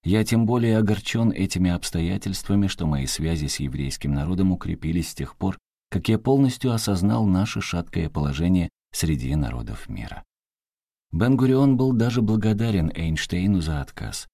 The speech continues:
В ожидании ответа он начал сомневаться в правильности выбора.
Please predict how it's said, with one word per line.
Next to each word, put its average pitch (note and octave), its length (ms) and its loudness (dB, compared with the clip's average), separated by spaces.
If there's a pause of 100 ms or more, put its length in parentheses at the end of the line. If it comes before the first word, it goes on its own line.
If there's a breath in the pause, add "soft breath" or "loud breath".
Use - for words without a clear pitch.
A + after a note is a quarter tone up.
(240)
В D#2+ 100 0
ожидании E2+ 460 2
ответа F#2+ 500 0
он F#2 260 2
начал G2+ 300 0
сомневаться F2+ 600 0
в - 80 -12
правильности B1+ 560 -8
выбора. - 400 -10